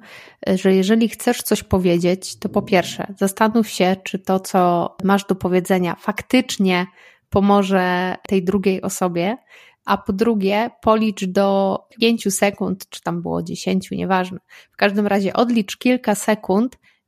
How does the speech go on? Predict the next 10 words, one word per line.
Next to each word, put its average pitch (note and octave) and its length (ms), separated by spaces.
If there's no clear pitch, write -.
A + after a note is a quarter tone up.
i G#3 460
zobacz, G#3 680
czy F#3+ 400
aby G3+ 220
na G3 120
pewno F#3+ 300
dalej F3 260
chcesz - 240
to F#3 100
powiedzieć. - 560